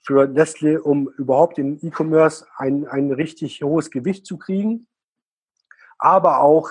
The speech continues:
besonders in dem Markt, äh, im asiatischen Markt vertreten zu sein.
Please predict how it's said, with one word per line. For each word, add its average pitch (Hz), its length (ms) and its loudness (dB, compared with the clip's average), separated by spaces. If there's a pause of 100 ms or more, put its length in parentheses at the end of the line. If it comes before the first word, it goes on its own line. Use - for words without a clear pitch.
(120)
besonders 180 720 0
in 147 140 -4
dem 139 140 0
Markt, 160 560 -2
äh, 147 220 2
im 143 240 -4
asiatischen 147 600 0
Markt 151 440 -2 (540)
vertreten 143 520 0
zu - 120 -10
sein. 110 440 -2